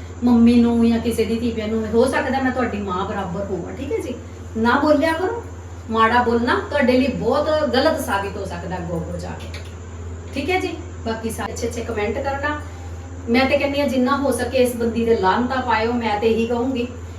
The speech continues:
ਦੱਸਿਓ ਕਿ ਇਹਨੇ ਗਲਤ ਕੀਤਾ ਜਾਂ ਸਹੀ ਕੀਤਾ। ਮੇਰੇ ਲਈ ਤਾਂ ਦੇਖੋ ਜੀ ਬਹੁਤ ਗਲਤ ਹੈ, ਨਾ ਮੈਨੂੰ ਅੱਛਾ ਲੱਗਿਆ।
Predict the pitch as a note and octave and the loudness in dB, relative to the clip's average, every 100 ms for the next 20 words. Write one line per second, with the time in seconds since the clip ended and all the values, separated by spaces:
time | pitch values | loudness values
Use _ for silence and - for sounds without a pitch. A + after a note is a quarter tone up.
0 | - - C#4 C4+ E4+ E4+ D#4+ D4+ B3+ A3+ | -10 4 4 6 4 4 4 4 4 4
1 | C4+ C#4+ C#4 B3+ B3+ A#3 - F#3 F#3+ F#3+ | 4 0 -4 -2 0 0 -2 -4 -4 -2
2 | A3+ A#3 C4 C#4+ D4+ D4+ C#4+ D4 D4 D4 | 2 6 8 8 2 0 0 0 -2 -2
3 | G3 F#3 G3 G3 G3+ B3+ C4 A#3+ B3 B3 | -4 -4 -6 -6 -4 -2 2 4 4 4
4 | B3 A#3 A#3 A3 F#3+ F3 C4 C4 | 2 0 -2 -4 -4 0 0 -2